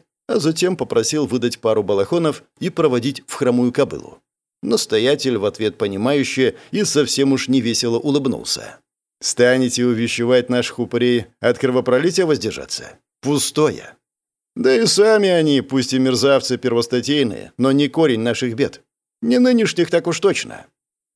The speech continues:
«Собрат мой, мы ведь не вчера родились и всё понимаем», проникновенно произнёс отец Острый.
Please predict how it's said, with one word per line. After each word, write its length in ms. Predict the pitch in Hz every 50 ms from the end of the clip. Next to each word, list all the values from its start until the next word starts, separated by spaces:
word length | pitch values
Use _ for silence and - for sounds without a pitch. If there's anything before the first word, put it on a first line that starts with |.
| _ _ _ _ _
«Собрат 600 | - - - 135 139 127 120 123 117 95 - -
мой, 300 | - - - - - - _ -
мы 140 | - 127 135
ведь 220 | 127 131 123 - 131
не 60 | 123
вчера 360 | - - 127 120 117 131 131
родились 540 | 135 135 117 131 123 - - - - - - -
и 120 | 87 92
всё 160 | 87 - 113 107
понимаем», 560 | - 110 113 127 135 147 127 90 - - - _ _ _ _ _
проникновенно 720 | - 208 214 175 156 127 123 120 101 101 120 127 127 120
произнёс 560 | 117 - 113 107 113 113 92 104 117 110 - -
отец 360 | - 113 - 139 139 131 -
Острый. 460 | - - - - - - - - -